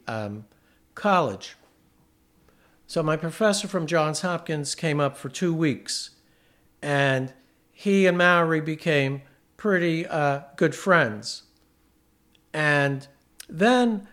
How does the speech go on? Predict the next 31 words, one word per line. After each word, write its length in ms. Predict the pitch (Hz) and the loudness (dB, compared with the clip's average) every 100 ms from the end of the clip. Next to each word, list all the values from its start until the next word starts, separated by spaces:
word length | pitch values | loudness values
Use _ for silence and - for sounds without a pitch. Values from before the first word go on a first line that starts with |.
| _ | _
when 220 | 196 175 | -2 2
the 80 | 175 | 4
next 240 | 202 247 - | 2 0 -2
presidential 640 | 208 185 175 175 165 170 | 0 0 2 -2 -2 -2
election 500 | 156 151 143 - 151 | -2 0 -2 -2 -8
cycle 480 | 135 151 135 131 135 | -6 -4 -4 -4 -12
came, 520 | - 156 131 123 123 - _ _ _ - | -10 -4 -4 -4 -6 -12 _ _ _ -4
what 180 | 170 165 | 2 4
I 100 | 165 | 4
did 260 | 175 170 | 2 0
was, 380 | 160 160 151 - - _ _ _ _ _ _ _ _ _ _ _ - | 2 2 2 -2 -16 _ _ _ _ _ _ _ _ _ _ _ -6
instead 380 | 160 - 233 240 | -4 2 4 4
of 140 | 208 | 2
having 400 | 208 190 185 175 | 2 2 2 0
my 180 | 170 160 | 0 2
one 240 | 180 190 | 2 2
professor 800 | 196 180 - 175 170 - 147 143 - - | 0 -8 -2 0 0 -2 -2 -4 -10 -6
come 240 | 170 156 | -2 0
up 280 | 147 143 - | 0 -2 -6
for 120 | 139 | -8
two 260 | 135 - 208 | -6 -4 -2
weeks, 540 | 165 135 131 - - _ _ _ _ _ _ _ _ - | -2 -4 -6 -12 -12 _ _ _ _ _ _ _ _ -8
I 260 | 147 147 151 | 0 2 2
had 340 | 160 180 180 | 2 2 2
him 160 | 180 170 | 2 -2
come 280 | 180 165 | -2 0
up 200 | 151 143 | 0 0
for 180 | - 139 | -4 -2
a 60 | 131 | 0
lecture. 540 | 151 156 - - 87 _ _ _ _ _ _ _ _ _ _ _ _ _ - | 2 0 -2 -10 -12 _ _ _ _ _ _ _ _ _ _ _ _ _ 0
And 380 | 151 143 147 | 4 4 2